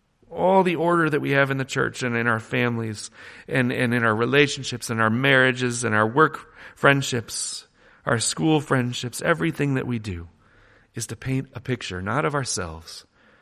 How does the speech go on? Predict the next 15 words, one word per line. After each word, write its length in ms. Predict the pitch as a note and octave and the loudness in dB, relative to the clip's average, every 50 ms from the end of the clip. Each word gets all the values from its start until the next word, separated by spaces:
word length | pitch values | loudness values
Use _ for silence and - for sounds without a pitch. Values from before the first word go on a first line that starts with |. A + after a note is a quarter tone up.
| _ _ _ _ _ _ _ _ _ _ _ _ _ _ _ _ | _ _ _ _ _ _ _ _ _ _ _ _ _ _ _ _
but 120 | - G#2+ G#2 | -10 -10 -8
of 80 | G2+ | -8
Christ 640 | - - B2+ B2+ B2+ B2 A2+ A2 - - - - - - - | -6 -2 2 2 4 4 2 0 -2 -6 -8 -8 -12 -18 -16
on 140 | A#2 A2 | -14 -12
the 80 | G2 F#2+ | -12 -12
cross 460 | - - B2+ B2+ B2 G#2+ G#2 G2+ - - | -6 -2 0 2 2 0 -2 -6 -10 -12
displaying 640 | - G2+ - - - B2+ B2 B2 A#2 A2+ A2 G#2 | -10 -10 -10 -8 -4 -2 -2 0 0 -2 -2 -4
his 200 | G#2 G#2 F#2+ - | -6 -10 -12 -12
grace 480 | - - A2 G2+ F#2 F#2 F#2 - - - - _ _ | -8 -4 -4 -2 -2 -2 -4 -6 -8 -10 -12 _ _
for 320 | _ - - F2+ E2+ - - | _ -14 -12 -12 -10 -10 -10
us. 440 | E2+ E2 E2 - - - - - - _ _ _ _ _ _ _ _ _ _ _ _ _ _ _ _ _ _ _ _ _ - | -10 -10 -12 -14 -14 -14 -14 -16 -18 _ _ _ _ _ _ _ _ _ _ _ _ _ _ _ _ _ _ _ _ _ -10
Let's 160 | B2 A2 - | -10 -10 -10
pray. 240 | - - - - - F2+ F2+ - _ _ _ _ _ _ _ _ _ _ _ _ _ _ _ _ | -6 -2 -2 -2 -2 -2 -10 -20 _ _ _ _ _ _ _ _ _ _ _ _ _ _ _ _
Heavenly 300 | - - B2+ A#2+ A2+ G2+ | -2 0 2 2 2 0
Father, 320 | F2+ - F2 F2 F#2 F#2 | -2 -4 -12 -12 -12 -14